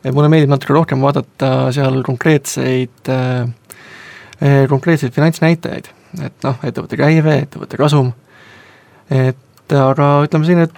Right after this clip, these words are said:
tunnistus, ütleme, on, äh, noh, ta on selline hea indikaator, et, äh, et, äh, ettevõte on heas seisus,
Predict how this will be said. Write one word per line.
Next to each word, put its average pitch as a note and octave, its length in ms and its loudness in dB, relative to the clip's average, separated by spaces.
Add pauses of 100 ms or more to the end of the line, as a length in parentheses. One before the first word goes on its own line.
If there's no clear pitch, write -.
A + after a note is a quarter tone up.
(140)
tunnistus, F#3+ 560 2
ütleme, D3 380 -2
on, D3+ 140 0 (220)
äh, D3 840 -2 (200)
noh, F3+ 120 2
ta - 100 -2
on F#3+ 60 2
selline F#3+ 180 6
hea A3 160 4
indikaator, E3 560 0
et, - 300 -10
äh, B2 160 -2 (760)
et, B2+ 520 -6
äh, C3+ 260 2
ettevõte C#3+ 480 -2
on C#3 240 2 (160)
heas D#3+ 220 2
seisus, F#3+ 380 2